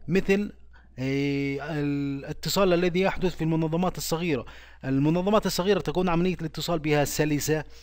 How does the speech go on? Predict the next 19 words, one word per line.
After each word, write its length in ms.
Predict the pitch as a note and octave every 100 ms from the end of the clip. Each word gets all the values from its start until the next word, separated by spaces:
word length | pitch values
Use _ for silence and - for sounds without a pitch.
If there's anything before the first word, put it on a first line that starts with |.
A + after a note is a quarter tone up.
| -
سهلة، 640 | - - D#3+ C3 C#3 D#3 D3+ - - -
بسيطة، 680 | B2+ C#3 E3+ D#3+ - D#3 D3+ - -
لا 100 | C#3+
يوجد 280 | F3+ F#3 F3+
تنوع 600 | - D#3+ G3+ F#3 F3 E3+
لعمليات 500 | C#3+ C#3+ D#3 D#3+ D#3
الاتصال، 640 | D3 C3 D3+ - D#3+ A#2 G2+ - - - - - -
فعكس 960 | D3 D#3 C#3+ - - - E3+ G3 -
المنظمات 680 | E3+ D3+ D#3 D3+ F3+ F#3+ -
الكبيرة 680 | E3 - - F#3 E3+ A#2+ A2 - - - - -
التي 800 | C3+ D3+ D#3+ F3 F#3 G#3+ A3+ G3 - -
يوجد 540 | - C#3 F3+ F3+ E3 D3+
هناك 240 | F3+ D#3
مسافات 400 | D3+ D3+ F3+ -
بعيدة 540 | D3+ F3 G#3+ D3 C3 - - -
بين 240 | B2+ E3 E3
المراكز 720 | D#3+ D3+ C#3+ E3+ G3+ - D3
والفروع 640 | E3+ E3+ - E3 F#3 C3+ - - - -
وبين 560 | C#3 C#3+ F3+ F3 F3+